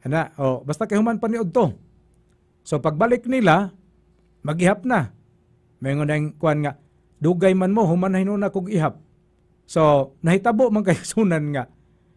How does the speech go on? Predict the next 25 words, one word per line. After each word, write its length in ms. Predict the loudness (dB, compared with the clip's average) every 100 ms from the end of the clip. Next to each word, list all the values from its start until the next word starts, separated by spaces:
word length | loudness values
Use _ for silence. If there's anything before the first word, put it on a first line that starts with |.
| _ _ -4
Ang 220 | 0 0
mga 80 | 0
tao 140 | 0
nga 140 | 0 -2
nung 180 | -2 -2
moingon 380 | -2 -2 -2
man 200 | 0 -2 -2
nga, 120 | -6 -10 _ _ _ _ _ _ _ _
di 180 | -2 0
man 220 | 2 2
ta 340 | 4 2 2 -2 _ -6
tug-anan, 640 | -4 -2 0 0 0 -2
unsang 300 | -4 -4 -2
orasa, 360 | -2 0 0 -2
di 120 | -4
man 180 | -4 -4
ta, 220 | -2 -4 -6 _ _ _ _ _ 0
dili 260 | 2 2
gid 220 | 0 0
pwede. 400 | 2 2 4 0 -4 _ _ _ _ _ _ _ _ _ _
Nga 100 | -2
wala 240 | 0 0 0
ay 80 | 0
mga 240 | 0 -2
pagduda. 560 | -2 0 0 2 -2